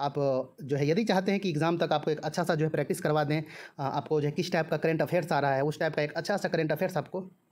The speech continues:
करवा दें, तो आप जो चैनल को ज़रूर सब्सक्राइब कर लें। और, अ, आपका, अ, जैसे कि एग्जाम से पहले पच्चीस पच्चीस जो, जो है, ये क्वेश्चन का आपको जो प्रैक्टिस भी करवाएंगे, तो उससे आपको थो-, थोड़ा सा, मतलब, जैसे अनुभव भी होगा, प्रैक्टिस भी होगा कि, अ, अभी हम जो कितने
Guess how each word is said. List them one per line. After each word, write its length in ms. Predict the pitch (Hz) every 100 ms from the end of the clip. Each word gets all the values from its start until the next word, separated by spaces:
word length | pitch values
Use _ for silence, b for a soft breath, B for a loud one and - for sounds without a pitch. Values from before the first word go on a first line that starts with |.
| _
करवा 220 | 160 196
दें, 120 | 196 262 B B -
तो 60 |
आप 80 | 139
जो 80 | 135
चैनल 180 | 135 147
को 120 | 143
ज़रूर 380 | 131 175 156 - - _ _ -
सब्सक्राइब 340 | 151 175 196
कर 100 | 214
लें। 220 | 190 214 B B B B -
और, 140 | 147
अ, 160 | 147 143
आपका, 380 | 156 - 165 160
अ, 300 | 151 - 147
जैसे 280 | 135 151 170
कि 100 | 170
एग्जाम 260 | 143 160
से 120 | 170 202
पहले 300 | 175 175 240 - - _ _ _ -
पच्चीस 220 | 151 165
पच्चीस 260 | 160 160
जो, 280 | 147 - 165
जो 200 | 131 156
है, 540 | 143 143 143 135 127 -
ये 220 | 175 135 131
क्वेश्चन 300 | 151 160 170
का 80 |
आपको 180 | 147 151
जो 100 | 143
प्रैक्टिस 380 | 131 139 160 151
भी 80 | 151
करवाएंगे, 380 | 151 151 170 196 - B B B -
तो 340 | 160 143 139
उससे 200 | 170 165
आपको 220 | 170 160
थो-, 360 | 175 165 170 143
थोड़ा 140 | 170
सा, 120 | 190 185
मतलब, 220 | 160 151
जैसे 180 | 151 175
अनुभव 240 | 151 170
भी 80 | 170
होगा, 220 | 165 160
प्रैक्टिस 340 | 143 135 160
भी 60 | 170
होगा 220 | 160 151 156 B B B
कि, 100 | -
अ, 60 | 147
अभी 420 | 143 127 120 143
हम 120 | 151 147
जो 80 |
कितने 340 | 135 - 175